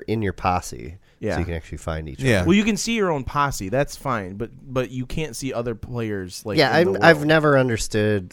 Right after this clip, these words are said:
Speaker 1: like, why that's a thing in those
Speaker 2: Right, you
Speaker 1: games.
Speaker 2: shouldn't be able to see 'em anyways. Like, you're, like, you are playing with them, but you're not playing with them.
Speaker 3: Well, and then the other idea is that when you enter into a mission,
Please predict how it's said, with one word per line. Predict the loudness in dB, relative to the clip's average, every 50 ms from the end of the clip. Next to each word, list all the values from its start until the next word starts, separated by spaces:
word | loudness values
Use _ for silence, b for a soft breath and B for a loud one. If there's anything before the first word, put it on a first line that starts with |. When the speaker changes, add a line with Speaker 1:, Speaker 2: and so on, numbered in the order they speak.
| -10
Speaker 1:
like, | -6 -2 -2 -2 -2 -4 -2 -2
why | 0 2 2 2 2
that's | 0 -2 -4 -6
a | -10
thing | -12 -10 -10 -10 -10 -10 -12 -16 -18 -18 -20 -20 -20 _ -12
in | -10 -8
those | -8 -6 0 2
Speaker 2:
Right, | 2 2 2
you | 0
Speaker 1:
games. | -2 -2
Speaker 2:
shouldn't | -2 -2 -2 0 0
be | 0
able | 0 0 -2
to | -6 -8
see | -6 -6
'em | -6 -6 -4
anyways. | -4 -4 -4 -4 -6 -8 -8 -10 -12 -12 -8
Like, | -8 -8 -6 -6
you're, | -8 -8 -8 -12 _ -14
like, | -10 -10 -10 -10 -12
you | -10 -4 0 2 2
are | 2 2
playing | 0 -4 -6 -6 -4 -6 -6 -6 -6
with | -6 -6 -8 -6
them, | -4 -4 -4 -4 -4 -6
but | -8 -8
you're | -8 -8
not | -10 -10 -10 -10 -10
playing | -10 -10 -10 -12 -14
with | -18 -18 -18
them. | -4 4
Speaker 3:
Well, | 8 8 8 8 8 6
and | 2 2 4
then | 4 4 4 4
the | 4 6 6
other | 6 6 4 4
idea | 4 2 2 2 2 2
is | 2 0
that | 0 0 -2 -2 -4
when | -6 -6 -4
you | -4 -4 -6 -6 -6
enter | -6 -6 -4 -4 -4
into | -4 -4 -6 -4 -4 -4
a | -4 -2
mission, | -2 -4 -4 -2 -4 -4 -6 -6